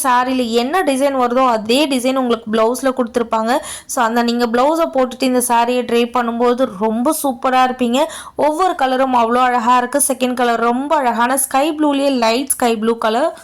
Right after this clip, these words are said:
நம்மளோட கலெக்ஷன் எப்பயுமே சூப்பர் கலெக்ஷனா இருக்கும். ஒவ்வொரு கலெக்ஷனும் பார்த்து பார்த்து உங்களுக்காக கொண்டு வரும். இந்த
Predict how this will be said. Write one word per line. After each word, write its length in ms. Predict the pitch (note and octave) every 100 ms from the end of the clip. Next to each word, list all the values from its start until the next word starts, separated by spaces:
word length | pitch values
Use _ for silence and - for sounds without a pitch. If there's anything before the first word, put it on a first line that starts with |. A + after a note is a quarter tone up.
| - - - - - A#3
நம்மளோட 340 | C#4 F4+ F4 D#4
கலெக்ஷன் 420 | B3+ B3+ - C4 A#3+ A#3+
எப்பயுமே 380 | A#3+ D4 C#4+ C#4+
சூப்பர் 520 | - - D4 - F#4 F#4
கலெக்ஷனா 460 | C#4 C4+ - C4+ C4+
இருக்கும். 280 | A#3+ A#3+ C#4 C4
ஒவ்வொரு 280 | B3+ F#4 F4
கலெக்ஷனும் 480 | C#4 C4+ - C4+ C4 A#3+
பார்த்து 280 | A#3 A#3+ B3
பார்த்து 200 | A#3+ A#3+ A#3+
உங்களுக்காக 480 | A#3+ A#3 A3+ A#3 A#3 B3
கொண்டு 200 | A#3+ A#3+
வரும். 260 | A#3 C4 C4
இந்த 160 | C4+